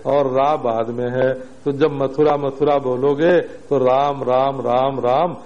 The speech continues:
अपने आप ही हो जाएगा। बोले कि अच्छा, तब ये बीच में थू कहाँ से आ गया? कि बोले जिसके मुंह में राम नहीं है उसके लिए ये थू है। हाँ, जिसके मुंह में राम नहीं उसके मुंह में थू।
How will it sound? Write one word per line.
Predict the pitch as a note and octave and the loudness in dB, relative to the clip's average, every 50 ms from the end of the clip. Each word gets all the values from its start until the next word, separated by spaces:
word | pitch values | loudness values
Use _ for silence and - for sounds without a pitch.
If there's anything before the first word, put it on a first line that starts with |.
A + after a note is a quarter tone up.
| - - - | -16 -8 -6
अपने | B2 A#2+ - - C3 A#2+ | -4 -4 -4 -4 -4 -4
आप | G2+ F#2+ F#2+ - - | -2 -4 -4 -2 -2
ही | A#2 | -2
हो | A2+ A2+ C3 | -2 0 0
जाएगा। | B2 C3+ C3+ C3+ C#3+ D3+ D#3 E3 E3 E3 - - - - - - - - - A#2 | 2 2 2 2 2 2 2 0 0 -2 -6 -12 -20 -20 -20 -20 -20 -20 -14 -4
बोले | A2+ B2+ D3+ D3+ D#3+ | -2 0 2 2 2
कि | D#3 D#3+ D3+ | 0 2 2
अच्छा, | D3 C#3 C#3 - - D3 C#3 C#3+ E3+ F3 - - - - - | 2 2 0 -2 -4 -2 0 0 0 -2 -2 -6 -14 -4 -2
तब | D3+ D3+ D3 | 0 0 2
ये | D#3 | 0
बीच | C#3+ B2 C#3 D#3+ E3+ - - | 0 0 -2 -4 -2 -2 -2
में | E3 E3+ | -2 -2
थू | E3 E3+ - - F3+ F#3+ | -2 -4 -4 -2 -2 -2
कहाँ | F#3 - F3+ D#3 E3+ E3 | 0 0 0 0 0 0
से | D#3+ - E3 D3+ | 0 0 0 2
आ | C3+ B2+ | 2 2
गया? | A#2+ A#2+ A2+ G#2+ F#2+ - - - - - - - | 0 0 0 0 -2 -2 -6 -14 -20 -16 -6 -4
कि | E3 | -2
बोले | D#3+ D3 F3+ F#3+ F#3+ F3+ E3 | 2 4 4 4 4 2 2
जिसके | C#3+ D3+ F3 - - - F#3 | 0 -2 -2 -2 0 0 0
मुंह | F3 D#3+ E3 F3 E3+ | 0 2 0 0 0
में | E3 E3 E3+ D#3+ | 2 2 2 2
राम | D3 C#3+ C#3+ D#3 E3+ E3+ D#3+ D3+ C#3+ | 4 2 2 2 0 -2 -2 -2 -2
नहीं | C3+ C3 D3+ D#3 D#3 | -2 -2 -2 0 2
है | F3+ G#3 G3 D3 - - - - | 2 2 2 0 -2 -6 -10 -6
उसके | D3+ D#3 D3 - - F3 D#3+ | -4 -4 -4 -2 0 0 0
लिए | C#3+ C3+ C#3 C#3 C#3 C#3 | 2 2 2 2 2 2
ये | C#3 | 2
थू | C3+ C3+ C3+ - - A2+ G2+ G2+ | 0 0 -4 -6 -4 -2 -2 -2
है। | G2+ F#2+ G#2 G2+ G2 G2+ F#2+ - - - - - - - | -2 0 0 0 0 0 -2 -4 -8 -12 -14 -12 -6 -2
हाँ, | C#3+ C#3+ | 0 0
जिसके | C3+ B2 C3 E3+ E3 - - F#3+ F#3+ F3 | 0 2 0 0 0 0 0 0 2 2
मुंह | D#3 D#3+ D#3+ D#3 | 2 0 -2 0
में | E3 E3 E3 D#3+ | 0 2 2 2
राम | D3 C3+ C3 C#3+ D3+ D#3 | 4 4 2 2 0 -2
नहीं | D#3 D3+ D#3 D3+ D#3+ F#3 G3+ G3 D#3+ - - - - - | -2 -2 0 0 0 2 2 2 0 -2 -6 -12 -6 -2
उसके | D#3+ D#3 C#3 C#3 - E3 F3 E3+ | 0 0 0 0 2 2 2 2
मुंह | D3 D3+ C#3 C#3+ | 2 -2 -2 0
में | D3+ E3+ E3 | 0 0 0
थू। | E3 - - - D#3 B2 - | 0 -2 0 0 2 2 0